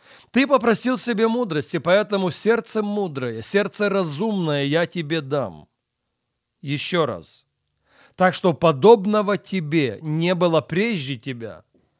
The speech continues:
и после тебя не восстанет подобный тебе". Это Бог в отношении Соломона.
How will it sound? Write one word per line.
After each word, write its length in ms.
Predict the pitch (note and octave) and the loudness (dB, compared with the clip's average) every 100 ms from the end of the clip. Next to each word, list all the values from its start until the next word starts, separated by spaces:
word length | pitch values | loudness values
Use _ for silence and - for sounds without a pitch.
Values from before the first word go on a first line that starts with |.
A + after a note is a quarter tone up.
| _ _ _ | _ _ _
и 140 | G3 D#3 | -4 -4
после 480 | - G3+ G3 F#3+ | 4 4 4 0
тебя 340 | F3+ F3+ D#3 E3 | -2 -2 0 0
не 220 | E3 G#3+ | 0 -2
восстанет 800 | G#3+ G#3 - - D#3+ D3+ D3 - | -2 -4 -4 0 0 0 -4 -4
подобный 880 | - C3 B2+ E3 D3+ D#3 D3+ C3+ - _ | -2 -2 0 0 0 -4 -4 -6 -12 _
тебе". 480 | D3+ B2 A2+ - _ _ _ _ _ _ _ _ | -14 -10 -10 -12 _ _ _ _ _ _ _ _
Это 240 | F3+ - C#3 | -10 -4 -2
Бог 300 | D3+ G#3 A2 | 2 0 0
в 80 | B2+ | -4
отношении 580 | C3+ C3+ F3 D3 B2+ | -4 -6 -4 -4 -4
Соломона. 640 | A#2 C3+ C3+ D#3 G3+ D#2 | -6 -6 -6 -6 -6 -10